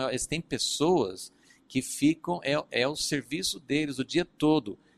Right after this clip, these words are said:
Escrevem até hoje, né? Eles têm as pessoas que escrevem com uma caneta tinteiro, é,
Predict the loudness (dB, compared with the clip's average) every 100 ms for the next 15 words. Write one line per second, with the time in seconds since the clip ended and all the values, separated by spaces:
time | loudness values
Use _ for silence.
0 | 0 4 4 6 2 2 -4 -2 2 4
1 | 4 2 -2 -8 -10 -8 -8 -8 -6 -4
2 | -4 -4 -6 -4 -2 0 0 0 -2 -10
3 | _ _ 0 6 8 8 8 8 8 6
4 | 2 -6 -4 -4 -4 -4 -4 -6 -6 -6
5 | -6 -2 0 2 -2 -8 _ _ _ _
6 | 2 6 8 8 6 4